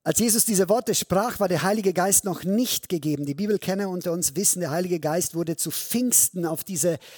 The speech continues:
auf diese Erde ausgegossen. Wir, wir gehen auf Pfingsten zu und werden genau das dann in ein paar Wochen feiern.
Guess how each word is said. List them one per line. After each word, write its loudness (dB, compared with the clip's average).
auf -10
diese 0
Erde 0
ausgegossen. 2
Wir, 0
wir -2
gehen 0
auf 0
Pfingsten 2
zu 4
und -4
werden 0
genau 0
das 2
dann -4
in -8
ein -2
paar -4
Wochen -6
feiern. -10